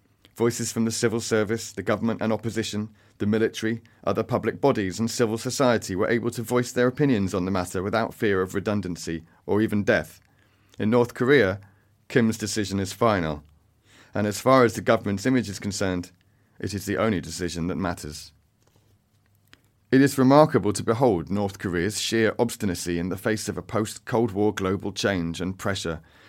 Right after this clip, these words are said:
its decades of refusal to open up to international capitalism and Western economic and cultural hegemony. After all, as the story of highly authoritarian China makes clear,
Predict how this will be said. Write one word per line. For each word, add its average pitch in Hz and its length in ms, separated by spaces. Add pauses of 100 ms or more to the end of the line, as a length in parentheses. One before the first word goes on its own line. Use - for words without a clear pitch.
(140)
its - 220
decades 110 540
of 101 100
refusal 98 580
to 107 220
open 110 220
up - 160
to - 160
international 113 580
capitalism 82 640
and 82 140
Western 107 460
economic 98 500
and 80 160
cultural 92 460
hegemony. 87 580 (960)
After 110 360
all, 95 240 (380)
as 101 160
the 107 100
story 127 380
of 101 120
highly 127 340
authoritarian 101 800
China 95 340
makes 90 260
clear, 107 420